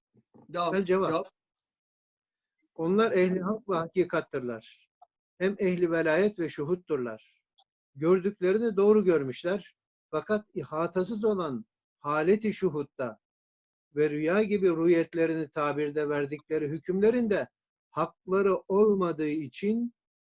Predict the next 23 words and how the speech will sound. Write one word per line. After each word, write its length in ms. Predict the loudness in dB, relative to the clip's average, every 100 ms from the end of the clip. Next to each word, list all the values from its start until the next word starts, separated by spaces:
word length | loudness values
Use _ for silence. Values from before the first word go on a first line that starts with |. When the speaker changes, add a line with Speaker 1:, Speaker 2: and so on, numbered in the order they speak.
| _
Speaker 2:
kısmen 400 | -6 -6 -4 -4
yanlıştır. 880 | -2 -4 -6 -8 -10 -18 -18 -20 _ _ _ _ _ _ -14
Rüyadaki 600 | -4 0 0 0 0 2
adam 360 | 0 0 -2 -6 _ _
kendi 380 | _ -8 -2 -2
rüyasını 540 | 0 2 0 -2 -4 -2
tabir 360 | 0 2 2
edemediği 640 | 2 0 2 2 2 0 0
gibi 340 | -2 -2 -2 _ _ _ _ _ _ _ _ _
o 160 | -2 0
kısım 340 | -2 -2 -2
ehli 260 | 0 -2 -4
keşif 400 | -4 -6 -8 -8 _ _ -6
ve 100 | -6
şuhut 420 | -6 -6 -6 -2
dahi 320 | -2 -2 -4 _ _ _ -12
rüyetlerini 1000 | -4 0 0 0 0 -2 -2 -2 -4 -4 _ _ _ _ _ -4
o 180 | -2 0
haldeyken 720 | 0 4 2 2 -4 -6 -6
kendileri 520 | -4 -4 0 0 2
de 140 | 0
tabir 400 | 0 -4 -2 0
edemezler. 840 | 0 -2 -2 -2 -4 -10 -14 _